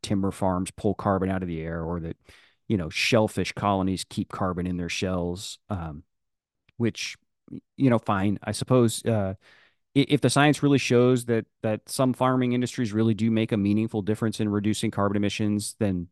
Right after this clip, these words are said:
by all means, let's throw some money at them. You know, I, I would much rather do that than keep giving taxpayer money to Universal Studios because it claims to be in a high crime area, which is literally something that Florida lawmakers continue to allow. They're aware of it,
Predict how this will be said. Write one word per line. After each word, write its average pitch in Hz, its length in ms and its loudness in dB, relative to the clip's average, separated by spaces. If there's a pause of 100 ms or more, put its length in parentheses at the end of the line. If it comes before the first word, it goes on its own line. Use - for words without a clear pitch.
(220)
by 101 160 2
all 104 120 2
means, 90 200 -2
let's 98 140 -6
throw 104 180 -4
some 95 180 -6
money 80 280 -8
at 69 160 -18
them. 76 240 -16 (100)
You 101 100 -6
know, 87 240 -8
I, 95 220 -10
I 101 60 -8
would 85 200 -8
much 120 220 0
rather 123 220 6
do 113 160 2
that 135 360 4 (420)
than 104 180 -2
keep - 240 0
giving 117 260 2
taxpayer 120 480 0
money 113 220 0
to 95 100 -4
Universal 110 520 0
Studios 104 500 0
because 87 240 -8
it - 60 -14
claims 104 340 -2
to 107 80 0
be 95 160 -2
in 92 40 -2
a 82 80 -4
high 101 280 -4
crime 101 340 0
area, 78 380 -8 (500)
which 107 220 0
is 87 180 -4
literally 147 340 8
something 113 420 0
that 98 120 -2
Florida 113 280 0
lawmakers 104 540 0
continue 120 460 4
to 107 80 4
allow. 85 420 -4
They're 85 200 -6
aware 127 260 6
of 143 80 4
it, 151 160 6